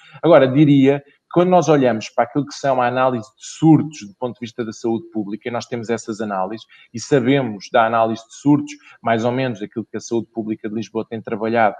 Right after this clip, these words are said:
consegue identificar através dos surtos, dos contactos diretos e secundários, cerca de dezasseis por cento dos casos, portanto já é razoável, já é uma aproximação satisfatória a saúde pública conseguir identificar ao nível dos surtos dezasseis por cento do total de casos.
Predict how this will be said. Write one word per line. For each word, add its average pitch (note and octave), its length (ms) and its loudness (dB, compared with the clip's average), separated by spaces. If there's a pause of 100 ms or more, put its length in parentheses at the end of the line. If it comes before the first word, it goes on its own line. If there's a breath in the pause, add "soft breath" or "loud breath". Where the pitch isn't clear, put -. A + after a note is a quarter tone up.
(180 loud breath)
consegue C3+ 460 -2
identificar B2+ 640 -2
através A2 400 -4
dos A#2+ 200 -8
surtos, C#3 380 -2
dos G2+ 140 -12
contactos - 500 -4
diretos A#2+ 380 -2
e G#2+ 40 -14
secundários, A2+ 640 -2 (220 soft breath)
cerca C3 340 0
de A2+ 60 -8
dezasseis B2+ 500 -2
por - 160 -20
cento A#2+ 400 -6
dos A2 380 -10
casos, G#2+ 380 2 (200)
portanto B2 240 -8
já D#3 100 2
é E3+ 100 4
razoável, G#2+ 540 -2
já A2 80 -10
é - 20 -8
uma B2 100 0
aproximação A#2+ 680 -8 (260 soft breath)
satisfatória A2+ 920 -4 (180 soft breath)
a A2+ 60 -12
saúde B2+ 320 -4
pública A#2 340 -6
conseguir B2 400 -6
identificar A2+ 540 -4
ao A2+ 80 -4
nível A2 240 -6
dos G2+ 100 -14
surtos A2 320 -10
dezasseis A2+ 400 -8
por - 120 -20
cento G#2 260 -14
do A2 80 -16
total - 320 -4
de - 80 -20
casos. B2 300 2